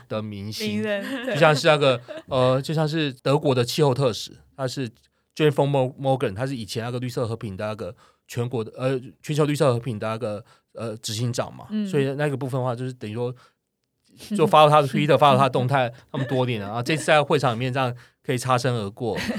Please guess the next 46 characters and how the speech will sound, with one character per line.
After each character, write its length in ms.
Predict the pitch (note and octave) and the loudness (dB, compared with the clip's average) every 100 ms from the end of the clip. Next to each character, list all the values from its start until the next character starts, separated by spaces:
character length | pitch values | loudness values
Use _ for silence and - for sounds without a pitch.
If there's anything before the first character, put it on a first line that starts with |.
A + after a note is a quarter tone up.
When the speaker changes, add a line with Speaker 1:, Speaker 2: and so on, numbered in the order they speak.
| F3+ | -6
Speaker 1:
然 120 | - C#3+ | 0 2
后 40 | |
还 120 | D3+ | 6
有 100 | F#3+ | 4
另 100 | D#3+ | 6
外 140 | F3 E3 | 4 4
一 40 | |
个 120 | D#3 | 2
印 140 | C#3+ D3 | 0 0
象 160 | D3+ | 0
很 100 | C3+ | 0
深 260 | A#2+ - B2+ | -2 -6 -6
的， 60 | B2 | -4
就 80 | |
是 60 | C3 | -6
像 280 | B2 C#3+ C3 | -4 -2 -2
那 40 | |
个 300 | B2+ A#2+ G#2+ | -2 -2 -2
我 60 | F#2 | -6
们 60 | |
去 160 | G2+ E3 | -6 -2
游 160 | C3 B2+ | 2 0
行 160 | B2 | -2
的 80 | G#2+ | -10
时 200 | G#2 - | -10 -10
候， 300 | F#2+ A#2 G#2 - - - | -6 -4 -6 -10 -20 -12
我 60 | A#2+ | -6
就 60 | |
看 140 | B2+ D3 | -2 0
到 120 | C#3 | 2
那 60 | C3 | 2
个， 300 | B2 A2 G2 | 0 -2 -4
呃， 260 | F#2+ A2+ A2 E2+ | -6 -6 -6 -8
美 160 | B2+ | -8
国 220 | G#2+ A#2+ A#2 | -6 -4 -4
很 100 | A2 | -4
知 160 | C#3 | -4
名 100 | B2+ | -4
的 140 | A2+ G#2 | -2 -4
环 160 | A#2 | -4
境 160 | G2+ A2+ | -6 -8
作 220 | A2+ G#2 | -6 -6
家 240 | - G2 | -6 -8
叫 160 | G2 A#2 | -6 -8
Bill 260 | - - B2 | -6 0 0
McKibben， 580 | G#2+ F2+ - A#2+ A2 | -2 -6 -8 -8 -10